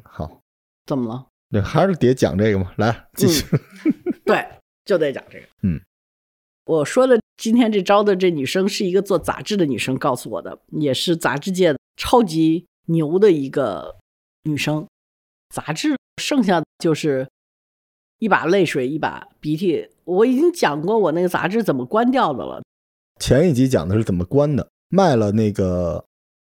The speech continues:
Speaker 2: Time Out。
Speaker 1: Time Out 的前一集给卖了。
Speaker 2: Time Out 啊，
Speaker 1: 嗯。
Speaker 2: iLook 怎么关的没说呢吧？
Speaker 1: 没说呢。
Speaker 2: 嗯，那咱们先说过程吧。
Speaker 1: 嗯。
Speaker 2: iLook 刚开始过来的时候呢，我接手了之后就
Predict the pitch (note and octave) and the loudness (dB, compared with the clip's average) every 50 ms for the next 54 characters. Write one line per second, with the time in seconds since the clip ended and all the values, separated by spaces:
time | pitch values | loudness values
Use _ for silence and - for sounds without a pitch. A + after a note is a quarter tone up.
0 | _ _ - - A#3+ A#3+ A#3+ A#3+ A#3 G#3+ D3+ - - - F3+ F3+ F#3+ F#3 D#3 B2 | _ _ -2 0 2 2 2 2 2 2 0 2 2 2 4 4 4 4 4 2
1 | G#2+ - - A#2 A#2+ C4 B3 B3 B3+ A#3 G#3 F#3+ - - - C#3 C3 D3 F3 E3 | 2 0 0 2 2 4 4 4 4 4 4 4 4 4 2 0 0 -2 -2 -2
2 | - - G#3+ A#3+ - E4+ D4+ - F#3+ E3+ C#3+ C#3 D3 E3 D#3 D#3+ D#3+ D3 C#3+ C3+ | 0 2 4 4 4 4 2 0 0 -2 -2 0 0 0 0 2 0 0 -2 -2
3 | C3+ C3 - D3 C3+ C3 B2+ - A2+ A2+ G#2+ - B2 A2 G2+ F2 E2+ - D#3+ D3+ | -2 -4 -4 -6 -4 -4 0 2 2 2 4 4 2 2 2 -2 -4 -6 -6 -4
4 | D3 F3+ G3 G3 G3 F#3+ G3+ G#3+ - A#3+ B3 A#3+ C4+ B3+ B3 C4+ B3 F3+ D#3 D#3 | -2 -2 0 2 2 2 0 0 0 0 2 2 0 0 2 0 0 0 0 -2
5 | A#2+ A#2 B2 G#2+ C3+ C3 A#2 F#2+ D2 - _ _ _ _ _ _ _ _ D#3+ G#3+ | -6 -6 -4 0 0 0 0 0 -2 -8 _ _ _ _ _ _ _ _ 2 4
6 | C4+ D#4 G4+ G#4+ G4+ D4 - - D#4 D#4 E4+ - - G4 F#4 F#4+ F#4+ F4+ - - | 4 4 4 2 0 0 2 2 2 2 2 0 2 2 2 2 2 0 -2 -2
7 | - - G3+ D#3 C3 A2+ - G#3 A3 A3 F#3+ E3+ D#3 D3 D3+ D#3 - F3 E3 F#3 | -4 -2 -2 -2 -2 -2 -2 2 2 4 4 4 4 2 0 -2 -2 -2 0 0
8 | F#3 F3+ E3 D#3 D3 C#3+ C#3 B2+ A2+ F#2+ A2+ - _ _ _ _ _ - - A3+ | 0 2 2 2 0 0 0 0 -2 -4 -4 -6 _ _ _ _ _ -6 -2 0
9 | A#3 - - - D#3 E2 C2 - A2+ - D#3+ D#3+ G3 F3 D3 C#3+ D3+ C3+ B2+ G#2 | 0 0 0 -2 -6 -6 -6 -10 -8 -6 -2 0 0 0 0 0 -2 -2 -2 -2